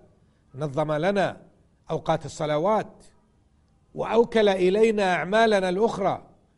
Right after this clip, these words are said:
ألا ننظمها لكي نستثمر،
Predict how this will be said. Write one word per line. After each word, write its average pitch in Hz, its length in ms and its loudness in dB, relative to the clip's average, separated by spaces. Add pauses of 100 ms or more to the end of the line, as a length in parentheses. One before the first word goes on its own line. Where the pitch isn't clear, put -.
ألا 196 220 4
ننظمها 165 840 -4 (1120)
لكي 165 360 2
نستثمر، 220 960 0